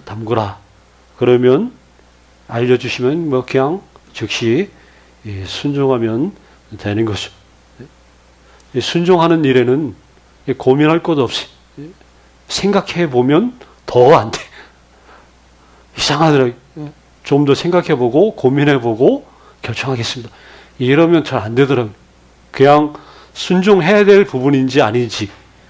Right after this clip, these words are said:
우리 어떤 길을 선택할 때는 심사숙고해야 되지만 순종에 관한 부분, 이 부분들은 이 생각할 것이 안 되죠.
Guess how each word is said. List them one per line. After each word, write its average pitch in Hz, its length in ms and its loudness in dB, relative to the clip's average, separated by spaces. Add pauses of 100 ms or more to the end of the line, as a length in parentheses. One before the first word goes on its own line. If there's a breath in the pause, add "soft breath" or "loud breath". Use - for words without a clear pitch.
(320 soft breath)
우리 143 140 4
어떤 147 260 4
길을 165 340 4
선택할 175 480 0
때는 175 400 2 (520 soft breath)
심사숙고해야 180 800 0
되지만 117 500 0 (540 loud breath)
순종에 226 720 2
관한 151 340 2
부분, 147 500 0
이 190 340 4
부분들은 131 640 0 (500 soft breath)
이 180 80 0
생각할 202 960 -2 (760)
것이 - 220 -2
안 113 140 -6
되죠. 120 260 2